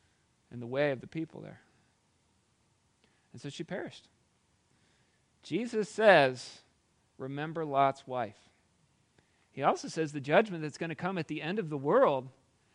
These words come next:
he says it's gonna be a lot like the days of Sodom and Gomorrah, when people were just going about their lives and completely unaware spiritually, and then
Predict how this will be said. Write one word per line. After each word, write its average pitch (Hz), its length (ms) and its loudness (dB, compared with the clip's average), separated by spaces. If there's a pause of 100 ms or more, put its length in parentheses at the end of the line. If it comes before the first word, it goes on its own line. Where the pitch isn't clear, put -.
(220)
he - 100 -14
says 170 160 -8
it's 156 80 -12
gonna 202 180 -4
be 170 120 2
a 170 80 8
lot 180 320 8
like 160 320 2 (720)
the 135 60 -12
days 175 300 2
of 175 80 -12
Sodom 202 420 -6 (300)
and 135 80 -14
Gomorrah, 165 440 -10 (1120)
when 135 100 -16
people 190 260 0
were 202 80 4
just 180 180 -4
going 214 240 2
about 220 280 10
their 202 120 0
lives 196 720 8 (800)
and 147 220 -10 (240)
completely 285 580 4
unaware 220 320 8
spiritually, 180 560 -4
and 156 180 -6
then 196 360 -2